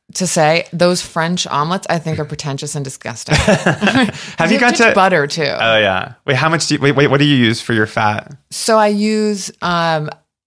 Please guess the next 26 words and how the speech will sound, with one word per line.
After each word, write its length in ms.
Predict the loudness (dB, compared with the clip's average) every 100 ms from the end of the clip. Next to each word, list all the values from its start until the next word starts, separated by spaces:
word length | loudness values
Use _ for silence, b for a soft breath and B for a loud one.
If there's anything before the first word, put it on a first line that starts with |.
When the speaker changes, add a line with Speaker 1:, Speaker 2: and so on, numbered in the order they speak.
| _ _ -2
Speaker 1:
avocado 600 | 0 0 -2 0 2 2
oil 260 | 2 2 0
because 360 | -2 -8 -10 -6
the 100 | -8
pan 680 | -8 -6 -4 -4 -6 -8
that 140 | -8 -4
I 80 | -4
have 420 | -2 -2 -4 -6
Speaker 2:
Yeah. 240 | -4 -2 -2
Speaker 1:
can't 340 | -4 -6 -6
deal 160 | -4 -2
with 140 | -2
extra 260 | -6 -10 -8
virgin 260 | -8 -8
olive 240 | -6 -6 -4
oil. 360 | -6 -6 -8 -6
Speaker 2:
Can 140 | 0
you 80 | 0
heat 300 | 0 0 0 0
avocado 540 | -2 -2 -2 -2 0
oil, 260 | 0 0 0
though? 160 | 0 0
Like, 140 | 0 -2
is 80 |
that 120 | -2 -2
okay? 440 | -2 -4 -4 -6